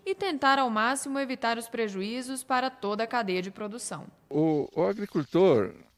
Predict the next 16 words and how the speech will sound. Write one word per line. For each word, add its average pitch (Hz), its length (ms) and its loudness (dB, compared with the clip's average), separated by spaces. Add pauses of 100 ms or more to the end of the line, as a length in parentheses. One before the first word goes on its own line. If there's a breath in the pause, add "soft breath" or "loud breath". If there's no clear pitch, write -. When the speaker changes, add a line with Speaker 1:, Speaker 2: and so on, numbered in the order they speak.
(200)
Speaker 2:
ele 165 360 2
está 156 260 -4
sempre 165 440 -4
num, 156 640 0
nadando 135 1040 0
contra 135 260 -4
a - 20 -8
correnteza. 113 760 -4 (680 soft breath)
Ele 143 720 0 (380)
tem 170 160 0
que 156 140 -6
se, 117 600 0
eh, 95 300 -2
adaptar 139 680 2
às - 160 -4
condições. 113 680 -4